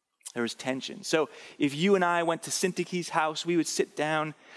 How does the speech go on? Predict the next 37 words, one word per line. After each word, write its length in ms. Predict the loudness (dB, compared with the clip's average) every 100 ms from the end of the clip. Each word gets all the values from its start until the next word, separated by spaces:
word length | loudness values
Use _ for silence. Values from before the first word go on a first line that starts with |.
| -16 -8 -2
and 200 | 2 6
we 100 | 6
would 160 | 4
know 440 | 4 6 6 6 4
that 220 | 2 2
just 380 | 0 0 -2 0
down 340 | 2 2 2
the 100 | 2
road, 460 | 4 4 4 4 0 -16 -20 _ 0
uh, 340 | 2 4 2 -4 -16 -20 -8 -4
um, 280 | -4 -6 -18 -6
Euodia's 560 | 2 4 6 4 2 0
people 420 | -2 0 2 2
were 120 | 0
sitting 420 | 0 0 0 0
at 200 | -4 -4
her 200 | -2 -4
house. 560 | -4 -6 -10 -12 -14 -16 -18 -12 -2
And 120 | 4
we 100 | 6
would 160 | 6 4
listen 340 | 4 4 2
to 60 | 2
Syntyche 540 | 2 0 0 0 0
and 100 | 0
kind 220 | -2 0
of 80 | -2
hear 420 | -4 -2 2 4
these, 240 | 4 2 0 -20 -20 _ _ _ _
well, 260 | -6 -4 -4
slightly, 580 | -6 -2 0 2 0 0
like, 300 | -2 -2 -2
backhanded 640 | -2 -2 -6 -4 -4 -6
compliments 880 | -4 0 0 0 0 0 -2 -6 -4
or, 140 | 0
like, 240 | 2 0 -2
passive-aggressive 1800 | -4 -2 0 0 -2 -6 -18 -18 -4 -4 2 2 2 2 4 4 2